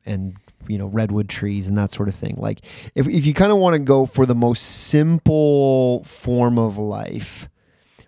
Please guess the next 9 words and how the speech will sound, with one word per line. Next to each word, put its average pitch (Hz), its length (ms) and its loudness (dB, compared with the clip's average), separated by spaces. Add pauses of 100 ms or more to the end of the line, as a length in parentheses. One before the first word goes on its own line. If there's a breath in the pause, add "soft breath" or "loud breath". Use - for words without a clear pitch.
right, 113 140 -4
the 120 80 -4
least 151 540 -2
complex 113 840 -4
form 117 380 -4
of 113 160 -2
life, - 480 -10 (540 loud breath)
there 131 240 2
are 131 200 2